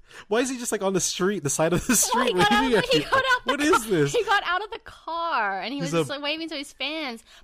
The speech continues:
Speaker 2: But
Speaker 1: He does
Speaker 2: okay,
Speaker 1: look like a
Speaker 2: so,
Speaker 1: potato.
Speaker 2: like, when
Speaker 1: Oh,
Speaker 2: he,
Speaker 1: shit.
Speaker 2: when he got there, I thought initially, I was like, "Oh, okay, like, he, he arrived. They're gonna dress him up something nice."
Speaker 1: He just
Speaker 2: No,
Speaker 1: stayed?
Speaker 2: That was the same
Speaker 1: That was his
Speaker 2: thing that
Speaker 1: outfit.
Speaker 2: he was doing all
Speaker 1: <laughs>
Speaker 2: the freaking interviews in this freaking suit.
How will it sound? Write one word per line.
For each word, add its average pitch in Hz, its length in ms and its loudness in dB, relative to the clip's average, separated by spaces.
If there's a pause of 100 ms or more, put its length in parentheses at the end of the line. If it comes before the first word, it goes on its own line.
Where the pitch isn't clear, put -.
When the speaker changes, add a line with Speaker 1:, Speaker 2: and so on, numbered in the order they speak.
Speaker 2:
But - 160 -2
Speaker 1:
He - 80 -2
does 120 120 0
Speaker 2:
okay, - 100 -2
Speaker 1:
look 123 160 0
like 110 80 -4
a 123 40 -6
Speaker 2:
so, - 60 -4
Speaker 1:
potato. - 220 2
Speaker 2:
like, - 80 -2
when 349 200 0
Speaker 1:
Oh, - 120 -2
Speaker 2:
he, 339 60 -2
Speaker 1:
shit. 220 260 -6
Speaker 2:
when 285 120 -4
he 339 140 -4
got 240 280 -2
there, 311 140 -2
I 262 140 -2
thought 240 300 -2
initially, 233 380 -6
I - 40 -2
was 226 100 -8
like, 226 140 -4
"Oh, 302 140 2
okay, 285 220 -2
like, 233 160 -2
he, 214 260 -14
he 226 180 -8
arrived. 202 540 0
They're 220 100 -4
gonna 220 220 -4
dress 220 260 -4
him 240 80 -6
up 214 220 -6
something 196 400 -8
nice." - 360 -8
Speaker 1:
He 123 120 -4
just 285 140 4
Speaker 2:
No, 330 100 8
Speaker 1:
stayed? 220 240 4 (380)
Speaker 2:
That 294 100 2
was 381 140 0
the 359 100 -6
same 339 380 -6
Speaker 1:
That 123 100 -4
was 120 100 -2
his 294 100 -4
Speaker 2:
thing 123 100 -2
that 120 60 0
Speaker 1:
outfit. 101 200 -6 (120)
Speaker 2:
he - 100 0
was 320 100 -2
doing 330 220 2
all 285 220 2
Speaker 1:
<laughs> 294 80 0
Speaker 2:
the 311 60 2
freaking 311 400 -4
interviews 262 540 -4
in 247 180 -2
this 233 320 -2
freaking 226 280 -6
suit. 185 400 -8